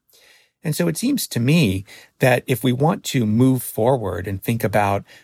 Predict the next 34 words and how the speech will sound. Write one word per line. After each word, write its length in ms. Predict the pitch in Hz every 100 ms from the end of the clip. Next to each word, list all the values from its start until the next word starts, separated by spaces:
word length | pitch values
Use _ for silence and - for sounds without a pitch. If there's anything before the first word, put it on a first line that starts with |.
| _
moving 380 | 123 120 117 110
from 380 | - 110 101 -
an 140 | 127
accidental 600 | 123 - 107 135 190 117
ecosystem 800 | 101 - - - 139 - - 131 - _ -
to 120 | 151
a 40 |
more 240 | 147 147 147
intentional 840 | 139 127 - 156 214 - 131 92 -
urban 280 | 98 95
ecosystem, 760 | 95 98 - - - - - 139 - - - _
where 160 | 139
we're 160 | 131 135
really 320 | 135 208 202
thinking 400 | 156 170 160 151
through 240 | 127 143 117
the 80 | 92
kinds 340 | - 104 127
of 120 | 131
creatures 420 | - 135 - 127
we 80 | 127
want 200 | 123 127
to 40 | 127
surround 380 | - 123 123
ourselves 420 | 123 117 120 120 -
with, 200 | 120 -
the 100 | -
kinds 380 | - 104 131
of 80 | 131
habitats 600 | - 123 120 - 123 -
we 80 | 120
want 200 | 117 120
to 60 | 123
create, 380 | - 117 120